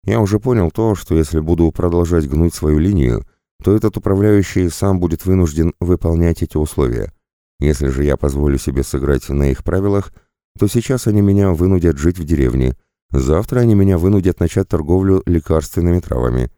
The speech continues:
А что будет послезавтра? А послезавтра меня отправят на костер. Все вполне логично.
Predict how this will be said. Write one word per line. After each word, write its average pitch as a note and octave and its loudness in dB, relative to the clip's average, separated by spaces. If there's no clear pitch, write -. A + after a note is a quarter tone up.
А F#2+ -2
что - -2
будет C#2 0
послезавтра? C#2 -4
А F2 0
послезавтра E2 0
меня D#2+ 2
отправят F2 -2
на D#2+ -4
костер. - -4
Все - -2
вполне F#2 0
логично. B1 -4